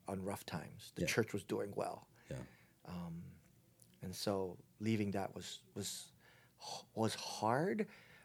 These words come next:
Speaker 1: uh, personally, but because we knew that this was a part of what God was calling us to, eh,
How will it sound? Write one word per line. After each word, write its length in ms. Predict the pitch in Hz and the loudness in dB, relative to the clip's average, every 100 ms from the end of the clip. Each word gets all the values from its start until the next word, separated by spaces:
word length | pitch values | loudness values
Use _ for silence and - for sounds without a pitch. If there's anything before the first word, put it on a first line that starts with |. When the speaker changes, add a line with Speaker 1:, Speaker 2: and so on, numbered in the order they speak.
| - | -2
Speaker 1:
uh, 200 | 98 85 - - _ _ - _ - - - - - - - - - | 0 0 -4 -12 _ _ -20 _ -20 -20 -20 -20 -20 -20 -20 -16 4
personally, 600 | 120 - - - - - - _ _ - - - | 4 4 -2 -6 -10 -14 -20 _ _ -20 -8 2
but 200 | 110 - - - - - - _ - - - - - - | 2 2 -10 -20 -20 -20 -20 _ -20 -20 -20 -20 -18 -2
because 340 | 120 - 143 | 2 8 8
we 140 | 123 107 | 8 6
knew 300 | 104 104 117 | 6 6 6
that 180 | 98 - - | 4 2 0
this 160 | 120 - | 0 2
was 160 | 95 - | 0 -2
a 40 | |
part 240 | - 110 | 2 4
of 100 | 95 | 4
what 180 | 113 - | 2 0
God 200 | - 98 | 0 0
was 120 | 98 - | -2 -4
calling 380 | - 98 95 | 0 0 0
us 180 | 92 - | -4 -6
to, 360 | - 95 95 110 - - - - - - | -4 -4 -4 -6 -12 -20 -20 -20 -20 -2
eh, 220 | - 101 | 2 4